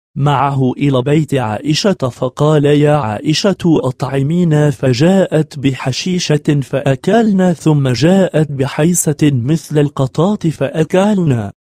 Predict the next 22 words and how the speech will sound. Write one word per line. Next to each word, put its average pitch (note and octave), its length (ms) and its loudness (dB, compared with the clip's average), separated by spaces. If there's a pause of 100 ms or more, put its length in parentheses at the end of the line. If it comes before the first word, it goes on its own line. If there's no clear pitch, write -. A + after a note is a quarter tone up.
(180)
ثم D3 260 0
قال: D3 420 0
'يا D3 280 4
عائشة، D3 720 -2
اسقينا'، D3+ 800 0
فجاءت D3+ 800 2
بعوس C3+ 600 -2
فشربنا، F3 1000 0
ثم D3 340 0
جاءت D#3 640 2
بقدح D3 600 -2
صغير D3+ 640 -2
فيه D3+ 460 0
لبن D#3 580 0
فشربنا، C#3+ 840 -2
فقال C3+ 760 0
رسول C3+ 480 -2
الله C3+ 560 0
صلى G3+ 460 0
الله C#3 640 0
عليه A#2+ 540 -2
وسلم: C#3+ 800 0